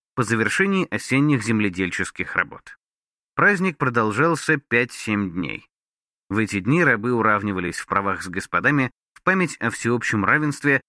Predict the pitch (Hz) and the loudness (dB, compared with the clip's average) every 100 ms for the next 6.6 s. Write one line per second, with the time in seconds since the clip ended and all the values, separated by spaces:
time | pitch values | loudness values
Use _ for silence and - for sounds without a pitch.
0 | _ - 123 120 147 151 131 117 104 95 | _ -2 0 0 0 2 2 2 0 0
1 | 92 110 104 95 90 80 78 - 78 69 | 0 0 0 -4 -6 -8 -6 -6 -6 -10
2 | 69 - _ _ _ _ _ _ _ 107 | -10 -12 _ _ _ _ _ _ _ 0
3 | 110 110 202 185 170 143 127 107 107 98 | 4 4 2 2 2 4 2 -2 0 2
4 | 143 170 - 120 107 - 185 165 139 117 | 2 -2 -2 -2 0 0 2 2 2 2
5 | 110 104 131 120 - 107 104 104 92 - | 0 0 0 0 0 0 2 0 -4 -4
6 | 92 90 151 160 151 143 | -2 2 0 2 -2 -2